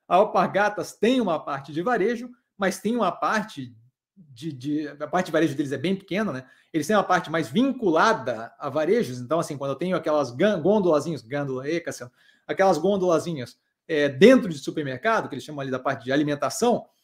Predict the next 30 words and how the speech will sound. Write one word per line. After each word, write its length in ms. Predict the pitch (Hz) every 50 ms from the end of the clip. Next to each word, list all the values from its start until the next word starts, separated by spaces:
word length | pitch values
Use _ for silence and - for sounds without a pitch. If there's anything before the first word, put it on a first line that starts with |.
| _ _ _ _ _ _ _ _
eu 140 | - 233 294
não 140 | 302 254
tô 180 | - 247 262 254
propriamente 380 | 226 214 - 190 202 214 208 -
fazendo 480 | 214 214 - - 185 220 226 202 170
varejo, 340 | 151 151 127 120 104 98 -
certo? 200 | - 147 131 -
Eu 40 | 135
tô 80 | 220
es-, 240 | 220 214 - - _ _
eu 120 | 190 175
tô, 120 | 165 202 196
eu, 260 | 190 190 185 190 156
eu 120 | 175 180
tô 140 | 165 - 180
como, 1300 | - 233 226 220 220 208 202 196 185 180 170 160 156 156 151 143 139 135 135 135 131 127 123 120 120 117 - _ _ _ _ _ _ _ _ _ - - - -
eu 80 | 151
tô 100 | - 190
como, 420 | 190 220 202 190 170 151 127 - _ _ _ _ _ _
é, 220 | 147 135 135 135 - - _ -
fornecedor 680 | 240 269 262 262 247 180 - 214 180 147 180 208 208
do, 200 | 202 214 208 202
do, 200 | 185 180 202 196
do, 200 | 170 190 190 190
do 160 | 160 151 185
supermercado, 680 | 165 - 190 208 190 208 196 185 - 156 139 123 120 -
certo? 280 | - 135 131 127 - _ _ _ _ _ _ _
Quando 200 | 190 240 254 240
eu 60 | 226
tenho 240 | 233 214 202 196